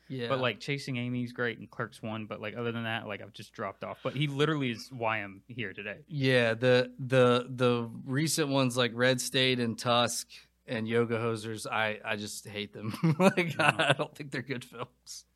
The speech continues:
Speaker 2: So, like, how do you see, is, do you find your approach different between your freelance and your narrative work? Like, do you find that, like, you approach those things, whether it's, like, pre-production or just, like, how you think about stuff?
Speaker 1: Yeah, um, I definitely approach 'em different. I try to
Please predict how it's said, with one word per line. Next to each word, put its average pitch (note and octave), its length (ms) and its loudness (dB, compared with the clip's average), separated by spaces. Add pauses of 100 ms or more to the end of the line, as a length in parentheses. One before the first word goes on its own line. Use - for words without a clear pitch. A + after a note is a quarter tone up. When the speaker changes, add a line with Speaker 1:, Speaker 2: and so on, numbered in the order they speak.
Speaker 2:
So, F3+ 180 2
like, E3+ 260 2
how E3+ 140 0
do F#3 80 -2
you G3 100 -2
see, F3+ 540 -6 (520)
is, D3 140 -6 (300)
do C3+ 100 -6
you F#3+ 60 -2
find C4 240 0
your F#3+ 100 2
approach C3+ 460 -2
different A#2+ 400 -6 (240)
between B2+ 340 -2
your G#2+ 80 -6
freelance B2 640 -6
and A#2 220 -6
your A2 80 -8
narrative A2 280 -4
work? B2+ 220 0
Like, A2+ 140 -6
do A#2+ 80 -6
you B2+ 80 -4
find C3 320 0
that, B2+ 120 -4
like, A2+ 220 -4
you A2+ 120 -4
approach B2 360 -6
those B2 220 -6
things, B2 260 -4
whether A2 200 -4
it's, - 140 -14
like, G#2 200 -10
pre-production B2+ 760 -4
or A#2+ 120 -8
just, A2 180 -12
like, G#2 140 -12
how - 100 -16
you G#2+ 120 -16 (120)
think B2+ 160 -8
about A#2+ 320 -8
stuff? A#2 320 -6 (720)
Speaker 1:
Yeah, C#3 420 6
um, B2 600 4 (640)
I C3+ 120 -2
definitely C#3+ 420 4
approach B2+ 400 0
'em B2 80 -4
different. C3+ 380 -2
I C#3 80 2
try G3+ 260 2
to F#3 180 2